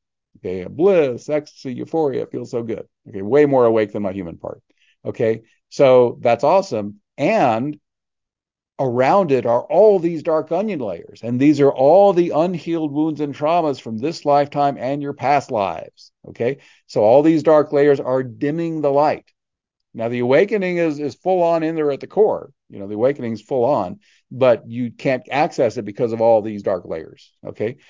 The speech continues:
so logically then, the fastest way to awaken is to just peel that onion, find good shadow work tools and peel those old traumas off. And every trauma you, that falls away, you got more light,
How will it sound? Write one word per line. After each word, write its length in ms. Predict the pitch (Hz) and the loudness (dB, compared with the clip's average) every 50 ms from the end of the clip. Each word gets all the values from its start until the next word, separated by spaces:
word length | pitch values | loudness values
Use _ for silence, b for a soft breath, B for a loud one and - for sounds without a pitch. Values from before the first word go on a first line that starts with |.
| b b b b | b b b b
so 340 | - - 143 131 123 120 | -2 2 4 4 4 4
logically 580 | 117 117 123 151 185 170 175 - - 143 123 120 | 4 4 4 4 4 2 0 -4 -4 -4 -4 -4
then, 420 | 110 101 101 95 92 98 113 113 _ _ _ _ _ 123 | -2 -2 -2 -2 -2 -4 -8 -12 _ _ _ _ _ -8
the 60 | 117 | -8
fastest 640 | - - 139 131 135 139 131 135 - 131 110 - - | -4 0 2 4 4 2 2 0 -6 -10 -10 -4 0
way 220 | 127 123 117 113 | 2 2 2 0
to 160 | 107 - 120 | 0 -2 -2
awaken 480 | 104 104 135 175 185 185 151 120 117 123 | 0 0 0 0 0 -2 -4 -4 -4 -4
is 260 | 127 107 120 127 123 | -6 -6 -8 -8 -8
to 120 | - 127 117 | -8 -10 -8
just 280 | 113 123 117 - _ | -6 -8 -8 -10 _
peel 300 | _ - 110 120 143 151 | _ -12 -8 -6 -4 -2
that 180 | 160 170 170 156 | 0 0 0 2
onion, 360 | 156 175 220 202 139 - - _ _ _ _ _ | 2 0 0 -2 -4 -8 -10 _ _ _ _ _
find 420 | - 98 101 120 135 139 139 127 123 | -4 -2 0 0 0 0 -2 -4 -4
good 200 | - 131 123 - | -4 -4 -2 -2
shadow 260 | - 135 139 165 175 | 0 0 0 0 0
work 240 | 147 127 117 110 - | 0 -2 -4 -4 -6
tools 320 | - 127 123 127 127 127 | -6 -6 -4 -6 -6 -6
and 260 | 117 117 123 117 113 | -8 -8 -8 -8 -10
peel 360 | - - - 135 131 143 139 135 | -12 -12 -8 -4 -4 -2 0 2
those 180 | 139 131 123 | 2 2 2
old 180 | 127 123 131 120 | 0 -4 -4 -4
traumas 380 | - 123 117 151 165 147 127 | -2 -2 -2 -2 -2 -4 -4
off. 300 | 110 95 98 113 139 139 _ _ _ _ _ _ | -4 -4 -4 -4 -6 -10 _ _ _ _ _ _
And 120 | - 104 | -6 -4
every 180 | 110 117 127 123 | -2 -2 -2 -2
trauma 360 | - - 123 123 123 123 123 | -2 0 2 2 2 0 0
you, 200 | 117 117 117 117 - | -2 -4 -4 -6 -6
that 160 | - 101 - | -6 -6 -4
falls 280 | - 127 113 120 117 110 | 0 2 2 2 2 2
away, 300 | 107 101 117 143 208 190 | 0 0 0 0 -2 -6
you 100 | - 104 | -12 -12
got 160 | 104 110 - | -12 -12 -8
more 160 | 110 110 107 104 | -6 -4 -2 -2
light, 260 | 104 113 143 156 | 0 0 -2 -2